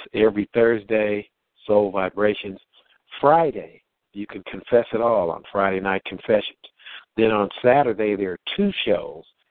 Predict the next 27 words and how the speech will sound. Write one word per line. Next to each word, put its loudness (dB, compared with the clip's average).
uh, -4
starting 4
with -4
United -2
We -8
Stand 0
and -10
then -2
followed 2
by -2
In 0
This -4
Place. 0
Sunday, 2
we -4
have 0
all-day 2
music -6
of -10
the -8
varying 0
kind. -2
Do 0
you 4
know 4
of -4
anyone -2